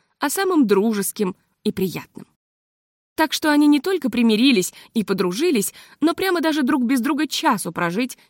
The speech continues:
не смогли бы. Звено, соединившее их, появилось однажды после завтрака, во время дневного чая. Подъехало звено на такси,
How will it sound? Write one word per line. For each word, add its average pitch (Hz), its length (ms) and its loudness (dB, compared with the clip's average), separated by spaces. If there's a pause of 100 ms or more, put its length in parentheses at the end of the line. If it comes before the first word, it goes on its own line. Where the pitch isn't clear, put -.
не 208 140 0
смогли 170 420 -6
бы. - 100 -14 (880)
Звено, 247 480 2
соединившее 196 1000 -2
их, - 180 -14 (520)
появилось 359 440 2
однажды 277 420 0
после 214 320 -4
завтрака, - 540 -12 (640)
во 311 140 2
время 339 280 0
дневного 247 440 2
чая. - 380 -12 (920)
Подъехало 349 520 0
звено 302 340 2
на 269 140 0
такси, 190 500 -6